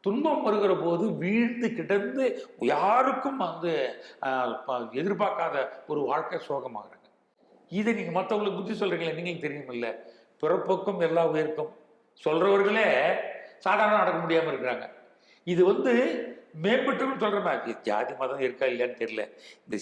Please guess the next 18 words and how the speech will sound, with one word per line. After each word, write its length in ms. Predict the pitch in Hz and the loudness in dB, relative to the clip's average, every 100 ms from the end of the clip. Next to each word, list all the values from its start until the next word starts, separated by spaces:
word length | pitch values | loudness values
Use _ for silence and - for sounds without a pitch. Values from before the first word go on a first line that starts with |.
| - | -4
சினிமால 420 | 139 175 165 135 | -4 -2 -2 -2
மட்டும்தான் 640 | 127 120 101 95 92 117 - - - - _ - | -2 -4 -4 -6 -4 -6 -8 -16 -20 -20 _ -6
மத்தவங்கெல்லாம் 680 | 120 117 156 151 156 170 190 | -4 0 0 0 0 0 2
வேற, 220 | 156 160 170 - - - 123 | 2 4 2 0 -4 -8 -2
நாமெல்லாம் 540 | 123 127 117 120 120 | 0 0 0 -2 -2
மேல 440 | 113 113 104 - - - | -2 -2 -4 -8 -14 -8
அப்படி 240 | 113 120 | -4 -2
நினைக்கிறாங்கல்ல. 520 | 113 113 110 110 98 - - - | 0 -2 -2 -4 -4 -6 -20 -14
இந்த 400 | - 131 165 190 | -8 -6 -2 -2
கீழே 420 | - - 202 214 196 | -2 -2 -2 0 0
மேலங்கிற 540 | 165 165 156 135 120 | 0 0 0 0 0
எண்ணம் 400 | 120 - 120 - - - - | -2 -2 -6 -8 -20 -12 -4
சினிமாவுல 400 | 170 170 143 117 | -2 0 0 0
மறைஞ்சாலே 540 | 110 127 135 123 127 104 | 0 -2 0 0 0 0
போதும், 320 | 101 101 104 - - - | -2 -2 -8 -14 -18 -6
துன்பங்கள்லாம் 560 | 185 - 180 160 160 - | -6 -4 -4 -4 -6 -4
பெருசா 300 | 127 151 117 | -4 -4 -6
வராதுங்க. 440 | 104 113 95 | -6 -8 -12